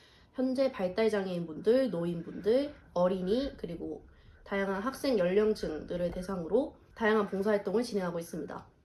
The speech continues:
현재 진행하고 있는 활동에는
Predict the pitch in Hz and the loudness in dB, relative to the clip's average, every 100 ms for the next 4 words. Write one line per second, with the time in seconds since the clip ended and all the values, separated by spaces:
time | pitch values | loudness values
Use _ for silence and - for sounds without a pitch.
0 | _ _ - - - 294 285 269 226 233 | _ _ -14 -12 -2 2 2 2 2 4
1 | 226 190 180 190 233 247 240 214 170 214 | 4 4 0 -2 -2 -2 0 0 2 2
2 | 180 143 | 0 -4